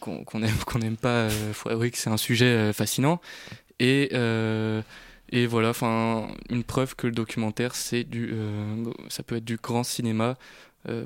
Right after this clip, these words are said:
pour peu qu'on ait des idées. Et, euh, voilà, je recommande complètement, euh, La Cravate.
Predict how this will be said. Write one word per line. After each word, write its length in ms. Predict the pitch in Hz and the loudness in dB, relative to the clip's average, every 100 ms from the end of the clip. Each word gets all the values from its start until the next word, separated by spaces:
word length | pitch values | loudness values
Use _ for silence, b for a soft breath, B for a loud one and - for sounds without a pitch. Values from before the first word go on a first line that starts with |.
| - | -12
pour 140 | - | -10
peu 100 | 117 | -10
qu'on 180 | - 110 | -4 -4
ait 80 | 107 | -2
des 180 | 104 | -4
idées. 200 | 104 117 131 B B B - | -4 -6 -8 B B B -2
Et, 260 | 117 123 - - | 0 0 -4 -10
euh, 160 | 85 - - | -8 -8 -6
voilà, 180 | - 104 | -2 0
je 80 | 104 | 0
recommande 380 | 113 117 117 120 | -2 0 0 -2
complètement, 560 | - 123 120 123 117 | -2 0 0 2 2
euh, 140 | 107 104 104 - - | 0 -2 -6 -14 -6
La 120 | - 123 | 0 2
Cravate. 500 | - 110 101 - | 2 -2 -4 -10